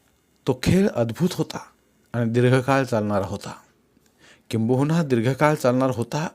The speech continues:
म्हणूनच रंजनाला प्रिय होता. प्रेमाच्या पहिल्या आवेगानं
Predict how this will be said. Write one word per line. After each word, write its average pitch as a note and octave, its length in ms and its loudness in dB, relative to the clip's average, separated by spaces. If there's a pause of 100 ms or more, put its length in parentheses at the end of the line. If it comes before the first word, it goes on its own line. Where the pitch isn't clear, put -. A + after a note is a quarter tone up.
(100)
म्हणूनच C3+ 400 -4
रंजनाला A2+ 480 0
प्रिय G#2+ 360 -4
होता. - 480 -14 (2000)
प्रेमाच्या A2+ 460 2
पहिल्या A#2+ 440 2
आवेगानं A2 400 0